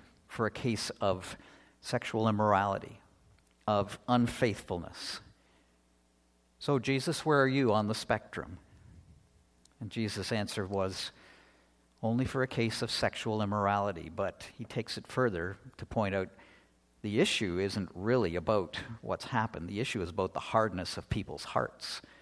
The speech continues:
It's because of the hardness of people's hearts that this allowance was made, but our hearts shouldn't be hard. Our hearts should be soft. And it's an allowance. It's not something that has to be acted on.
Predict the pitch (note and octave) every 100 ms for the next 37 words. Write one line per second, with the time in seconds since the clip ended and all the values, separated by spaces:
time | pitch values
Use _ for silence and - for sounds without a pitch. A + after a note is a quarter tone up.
0 | - - _ _ _ _ _ _ _ -
1 | - - D#3 C#3+ C3+ - A#2 A#2+ G#2+ G2
2 | - - G2+ F#2 F#2 - G#2+ F#2+ - -
3 | E2+ F#2+ - F#2+ F#2 F#2+ F#2 F2+ F2+ F#2+
4 | G2+ G#2+ E2+ E2+ F2+ - _ _ _ _
5 | _ _ _ _ _ E2+ F2 G#2+ - -
6 | G#2+ F2+ F#2 E2 G#2+ G2 E2+ F2+ G#2 -
7 | A2+ E2+ D#2+ - G#2 G#2+ - - - -
8 | - - - - - _ G#2+ G#2+ G2 F#2+
9 | F2+ F#2 A2+ G#2 F2+ - F#2 - A#2 -
10 | - G#2+ G2 F2 D#2+ - F#2+ - - A2
11 | F#2+ F2 F2 - F2+ E2+ F#2+